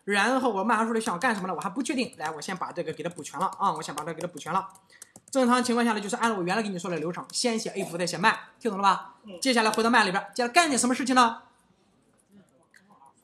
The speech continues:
Speaker 1: 啊，哪个地方少个括号？啊，第二十一行啊，OK 啊，不错啊，不错。少个等号，哎，刚刚发生了什么？<laughs> 来，同学们，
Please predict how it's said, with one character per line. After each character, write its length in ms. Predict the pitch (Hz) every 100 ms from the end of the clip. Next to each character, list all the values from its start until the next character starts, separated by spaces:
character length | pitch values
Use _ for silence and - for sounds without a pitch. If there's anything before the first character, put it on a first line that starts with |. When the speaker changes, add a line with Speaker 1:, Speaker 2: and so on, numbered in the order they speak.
| _ _ _ _
Speaker 1:
啊， 280 | - 254 - -
哪 160 | 180
个 60 | 185
地 80 | 226
方 100 | 208
少 80 |
个 80 | 170
括 100 | 170
号？ 240 | 170 165 - _ - - - - - 185 - - - - -
啊， 240 | 214 196
第 100 | 175
二 140 | 190 196
十 120 | -
一 60 | 196
行 160 | 139 208
啊， 120 | -
OK 180 | 143 139 135
啊， 80 | 139 - - _ _ _
不 80 | -
错 100 | 190
啊， 260 | 190 214 - - -
不 80 |
错。 200 | 185 190 - _ _ _ _ _ _ _ _ _ _ 180 175 _ _ _ _ _ _ _
少 140 | - 160
个 80 |
等 180 | 277 175
号， 240 | 120 156 - _ _ _ _
哎， 120 | 151
刚 200 | 175 196
刚 160 | 196 196 -
发 160 | -
生 100 | 190
了 60 | 185
什 120 | 180
么？ 140 | 139 165
<laughs> 1600 | - 180 208 180 - - - - 190 180 226 180 - - 269 240
来， 140 | 233 269
同 0 |
学 60 |
们， 180 | 254 254